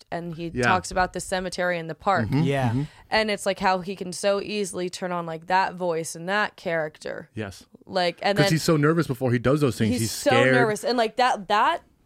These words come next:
Speaker 1: kind of character, you're like, "Oh, this is a really, like,
Speaker 2: Insecure guy.
Speaker 1: insecure guy."
Speaker 3: Which is relatable
Speaker 1: But
Speaker 3: and
Speaker 1: then,
Speaker 3: endearing, yeah.
Speaker 1: but then when he turns it on, you're like, "Oh, well, okay."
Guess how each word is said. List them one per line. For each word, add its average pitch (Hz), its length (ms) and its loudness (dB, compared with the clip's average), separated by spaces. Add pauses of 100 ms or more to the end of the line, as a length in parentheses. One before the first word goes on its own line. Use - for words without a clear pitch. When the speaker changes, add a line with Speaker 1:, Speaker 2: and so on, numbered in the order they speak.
Speaker 1:
kind 226 240 -2
of 185 60 -8
character, 202 420 -2
you're 208 220 -6
like, 220 180 -10
"Oh, 247 100 -6
this 254 220 -10
is 339 140 -10
a 339 80 -8
really, 180 580 -6
like, 196 240 -8 (260)
Speaker 2:
Insecure 113 460 -2
guy. 110 140 0
Speaker 1:
insecure 262 420 -4
guy." 226 360 2
Speaker 3:
Which 185 200 0
is 170 140 2
relatable 156 300 2
Speaker 1:
But 180 160 4
Speaker 3:
and - 60 4
Speaker 1:
then, 262 120 6
Speaker 3:
endearing, 214 320 2
yeah. 185 160 2
Speaker 1:
but 226 60 0
then 262 140 0
when 254 120 0
he 247 120 -4
turns 233 380 -6
it 214 80 -4
on, 240 220 -2
you're 214 160 -4
like, 214 280 -4
"Oh, 339 300 2 (480)
well, 311 100 -4
okay." 208 520 -4